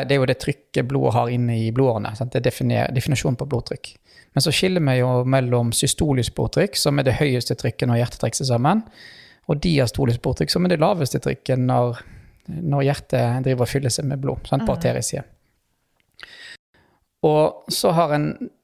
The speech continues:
Speaker 1: i tillegg det gjennomsnittlige blodtrykket på en hjertesyklus, det som kalles for mean arterial pressure, gjennomsnittlig trykk, det er ikke påvirket av trening.
Speaker 2: Nei.
Speaker 1: Nei, sant? Det er ikke påvirket av
Speaker 2: Det er
Speaker 1: trening. Så
Speaker 2: overtrykk og undertrykk
Speaker 1: det er
Speaker 2: som
Speaker 1: overtrykk og undertrykk, det vil være
Speaker 2: påvirkes.
Speaker 1: påvirket.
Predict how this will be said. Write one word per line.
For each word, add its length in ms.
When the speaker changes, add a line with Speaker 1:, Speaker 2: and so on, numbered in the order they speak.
Speaker 1:
i 80
tillegg 460
det 100
gjennomsnittlige 800
blodtrykket 400
på 80
en 80
hjertesyklus, 640
det 100
som 80
kalles 160
for 120
mean 200
arterial 400
pressure, 480
gjennomsnittlig 560
trykk, 220
det 160
er 220
ikke 320
påvirket 400
av 20
trening. 300
Speaker 2:
Nei. 140
Speaker 1:
Nei, 100
sant? 220
Det 80
er 80
ikke 160
påvirket 300
av 20
Speaker 2:
Det 80
er 60
Speaker 1:
trening. 180
Så 80
Speaker 2:
overtrykk 340
og 60
undertrykk 340
Speaker 1:
det 60
er 80
Speaker 2:
som 100
Speaker 1:
overtrykk 380
og 100
undertrykk, 300
det 140
vil 100
være 140
Speaker 2:
påvirkes. 420
Speaker 1:
påvirket. 240